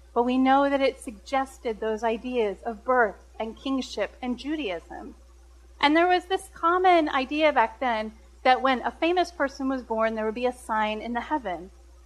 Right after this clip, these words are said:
And so the Magi were people who studied those kinds of signs, and they saw something and interpreted it and set off on their camels for this journey. So when they see this,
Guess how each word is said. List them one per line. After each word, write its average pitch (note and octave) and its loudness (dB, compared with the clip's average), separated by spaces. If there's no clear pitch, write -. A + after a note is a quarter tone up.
And C4 0
so E4 -4
the D4+ 0
Magi C#4+ 4
were C4 0
people C#4 -8
who C4+ -8
studied A#3 -4
those A#3+ -6
kinds A3+ -8
of B3 -14
signs, G#3+ -8
and A#3+ -8
they A#3+ -10
saw C#4+ -2
something C4+ -8
and G#3+ -8
interpreted C4+ -6
it A#3+ -2
and A3+ -6
set A#3+ -2
off C#4+ 2
on C4 -6
their C4 -6
camels G3 -8
for A3 -16
this G#3+ -14
journey. G3+ -10
So D#4+ 0
when E4 6
they F4+ 6
see F4 -2
this, D#4+ 2